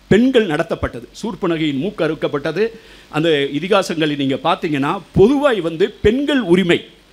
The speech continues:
நீங்க அது அர்த்த சாஸ்திரமா இருக்கட்டும், அது வந்து மனு சாஸ்திரமா இருக்கட்டும், எல்லாத்திலையும் பெண்கள் நடத்தப்பட்ட, இது மாதிரி தான் உதாரணம்.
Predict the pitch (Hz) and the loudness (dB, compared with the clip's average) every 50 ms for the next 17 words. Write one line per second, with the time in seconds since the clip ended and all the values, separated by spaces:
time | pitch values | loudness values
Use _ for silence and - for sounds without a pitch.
0 | _ _ _ _ _ _ _ _ - 156 151 160 151 143 139 143 139 135 127 123 | _ _ _ _ _ _ _ _ -2 0 2 4 4 2 2 2 0 0 0 0
1 | 123 139 135 208 208 - 196 180 165 196 175 160 165 156 156 143 156 147 147 147 | -2 -2 -2 -2 -2 0 0 -2 0 -2 -2 -2 0 -2 0 0 -2 0 2 2
2 | 143 143 131 135 131 - - - 135 139 135 127 131 139 156 156 180 175 151 135 | 2 2 0 -2 -6 -8 -6 -4 -2 0 0 0 0 0 0 0 0 0 0 0
3 | 123 135 156 208 220 - - 190 170 151 - 160 151 151 147 147 143 120 139 127 | 0 0 2 0 0 2 2 2 2 0 -2 -2 -2 0 0 0 0 -2 -4 -4
4 | - 135 127 113 110 127 143 185 226 214 196 - - 160 139 127 131 131 131 123 | -4 -4 -4 -2 0 0 2 2 0 -2 -2 -4 -6 -6 -6 -4 -4 -6 -6 -6
5 | - - 170 175 233 233 214 208 185 147 139 143 151 - 160 139 - 120 - 113 | -2 0 0 0 2 2 0 0 0 0 -2 -4 -4 -4 -4 -6 -6 -6 -8 -6
6 | 151 156 196 180 185 202 214 214 196 165 135 143 156 147 147 147 131 | -4 -2 -2 0 -2 -2 -2 -2 -2 0 2 2 2 2 0 -2 -6